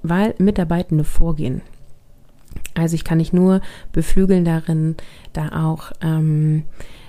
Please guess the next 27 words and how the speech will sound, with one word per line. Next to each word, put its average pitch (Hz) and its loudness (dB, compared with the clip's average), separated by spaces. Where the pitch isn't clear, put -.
ja, 156 -2
zu - -4
kämpfen, 190 0
ohne 165 2
jetzt - -2
zwingend 170 2
kämpferisch 175 2
zu - -6
sein, 160 0
sondern 160 0
für - 2
dich - 0
und 170 2
deine 170 0
Bedürfnisse 196 4
oder 160 -2
in 160 2
dem 156 2
Fall 156 2
dein 156 2
Mann, 170 2
für - 2
eure 160 0
Bedürfnisse 160 2
als 160 -4
Familie 160 2
einzustehen 156 0